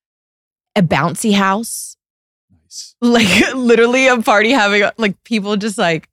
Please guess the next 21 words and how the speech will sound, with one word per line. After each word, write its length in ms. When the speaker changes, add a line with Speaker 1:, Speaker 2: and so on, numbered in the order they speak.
Speaker 1:
jumping 520
in 80
a 60
bouncy 420
house. 320
Speaker 2:
The 80
first 380
two 180
years 400
that 80
I 100
was 100
on 120
the 60
playa, 320
two 220
Burning 340
Mans, 380
every 260
single 380
time 460